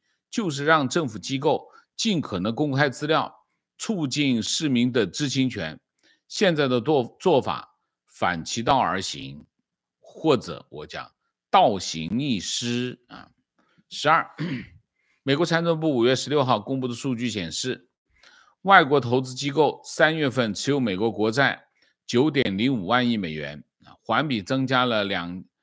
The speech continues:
两千三百三十亿美元，创一年的新高。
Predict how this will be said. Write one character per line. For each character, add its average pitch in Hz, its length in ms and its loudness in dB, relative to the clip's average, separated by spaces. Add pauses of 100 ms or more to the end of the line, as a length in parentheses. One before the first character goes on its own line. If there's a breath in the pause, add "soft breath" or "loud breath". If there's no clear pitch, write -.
(200)
两 104 280 0
千 139 260 -2
三 143 240 0
百 107 140 -2
三 131 240 -2
十 131 140 -4
亿 120 80 0
美 95 140 -4
元， 76 340 -12
创 120 320 -4
一 123 100 0
年 110 260 -2
的 104 140 -4
新 113 220 -4
高。 110 380 0